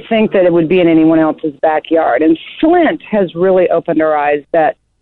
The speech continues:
this issue is in everyone's backyard. And they were a, a community that had everything against them, and they have done such an amazing job stepping up and using their voices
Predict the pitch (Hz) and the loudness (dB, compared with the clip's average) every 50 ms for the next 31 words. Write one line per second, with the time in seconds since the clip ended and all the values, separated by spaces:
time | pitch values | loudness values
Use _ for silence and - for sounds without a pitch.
0 | _ - 220 208 - - 220 208 - - 196 180 175 165 - - 156 139 151 160 | _ -4 -4 -2 0 -2 -2 -2 -2 -2 0 0 0 2 2 0 0 2 2 2
1 | 165 165 175 185 220 254 220 165 143 135 151 - - - 139 - 123 - - - | 2 2 2 2 2 0 0 0 0 0 -2 -2 -2 -6 -6 -6 -6 -4 -2 -2
2 | - 147 - - - - - - - _ _ _ _ _ _ - 233 233 233 226 | -2 -2 -2 -2 -4 -6 -8 -14 -20 _ _ _ _ _ _ -2 0 2 2 2
3 | 262 294 349 339 311 294 285 262 240 233 - _ - 220 - - - - - 180 | 2 2 2 2 2 2 2 2 2 0 -2 _ -4 -2 -2 -2 -2 -2 -6 -6
4 | - - - 196 202 196 202 226 226 226 214 190 196 190 185 175 - 175 180 190 | -6 -6 -6 -4 -2 0 0 0 0 2 2 2 2 2 2 2 0 0 -2 0
5 | 180 170 160 - _ _ _ _ - 247 254 320 320 302 285 269 254 202 185 208 | 0 -2 -2 -4 _ _ _ _ -4 0 0 0 0 2 0 0 0 0 -2 -2
6 | 190 156 - _ - 147 143 143 - - 185 185 185 190 190 202 196 196 196 175 | -4 -4 -6 _ -4 -2 -2 -2 -2 0 0 2 2 2 2 0 0 0 -2 -2
7 | 160 - 196 190 185 185 175 - _ _ _ _ _ _ _ _ _ - - - | -2 -2 -2 0 0 0 -2 -2 _ _ _ _ _ _ _ _ _ -20 -18 -6
8 | - 311 330 320 - - - - - 247 233 233 226 220 214 214 220 220 226 226 | -4 -4 -4 -2 -4 -6 -6 -4 -4 -2 0 2 2 2 4 4 2 2 2 2
9 | 240 247 214 - 240 233 226 175 190 226 214 208 196 180 160 147 160 160 _ _ | 0 0 0 0 0 0 0 0 0 -2 -2 -2 -4 -4 -4 -4 -6 -8 _ _
10 | _ _ _ _ _ _ _ _ _ _ - - - 220 - 247 233 208 190 185 | _ _ _ _ _ _ _ _ _ _ -8 -4 -4 -2 0 0 0 0 0 0
11 | 180 175 - - _ - 190 190 190 180 185 208 226 254 233 240 285 277 277 277 | 0 -2 -4 -4 _ 0 0 2 2 2 2 2 2 2 2 2 2 2 2 2
12 | - 185 165 214 208 202 196 175 156 165 180 185 196 196 - - 156 151 151 | 0 0 -4 -2 -2 0 -2 -2 -2 -2 0 0 0 -2 -4 -6 -6 -6 -6